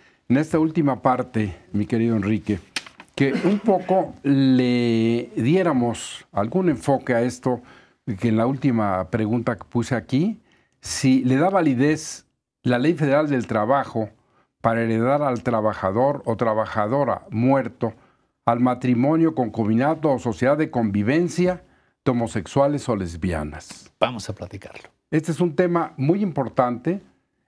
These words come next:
Speaker 1: Es obvio que en este país ya no se puede hablar de la familia,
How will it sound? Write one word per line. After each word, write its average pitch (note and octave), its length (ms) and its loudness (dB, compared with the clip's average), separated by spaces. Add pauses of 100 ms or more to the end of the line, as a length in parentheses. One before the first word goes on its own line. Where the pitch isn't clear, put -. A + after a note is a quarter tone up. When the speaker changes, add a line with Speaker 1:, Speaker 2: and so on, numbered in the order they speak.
Speaker 1:
Es D#3 320 -2
obvio D#3 480 2
que B2+ 100 -2
en A#2 140 2
este C3 220 -4
país E3 580 -2
ya C#3+ 240 2
no F3+ 80 -2
se D#3 100 -4
puede D#3+ 220 2
hablar C#3 380 0
de A2 140 0
la E3+ 440 2
familia, A#2+ 680 0